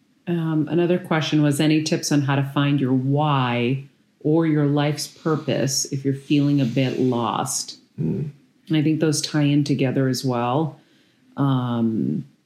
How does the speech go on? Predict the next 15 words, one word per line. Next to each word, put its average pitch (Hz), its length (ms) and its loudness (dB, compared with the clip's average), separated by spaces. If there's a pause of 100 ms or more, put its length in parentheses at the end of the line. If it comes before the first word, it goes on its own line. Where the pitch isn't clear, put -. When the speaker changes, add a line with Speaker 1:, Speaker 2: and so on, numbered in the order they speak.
(540)
Speaker 1:
you 156 180 2
know, 120 360 0
it, - 200 -4 (220)
everything 147 400 2
I 135 80 2
just 135 240 -2
said 143 140 2
applies 135 500 0
to 143 140 0
this, 139 420 0
but - 240 -4
then 139 480 2 (680)
I 160 120 0
like 180 300 0
lists. 143 580 0